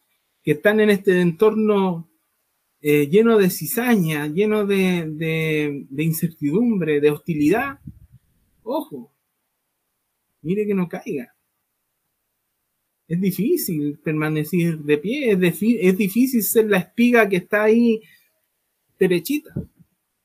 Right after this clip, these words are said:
Amén. Dios nos está mirando, está vi-, fijada su mirada en este campo,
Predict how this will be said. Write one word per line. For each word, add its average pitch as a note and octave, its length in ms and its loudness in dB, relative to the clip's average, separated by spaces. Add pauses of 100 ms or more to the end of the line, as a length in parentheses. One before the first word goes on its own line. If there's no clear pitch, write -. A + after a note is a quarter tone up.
(1160)
Amén. G#3 400 -4 (960)
Dios A#3 460 -2
nos G3 300 2
está A3+ 300 -4
mirando, G#3 560 0
está G3+ 260 -4
vi-, G#3+ 320 -6
fijada G#3 920 -2
su F#3 140 -4
mirada G#3 500 0
en G#3 80 0
este G3+ 240 -2
campo, A3 560 -2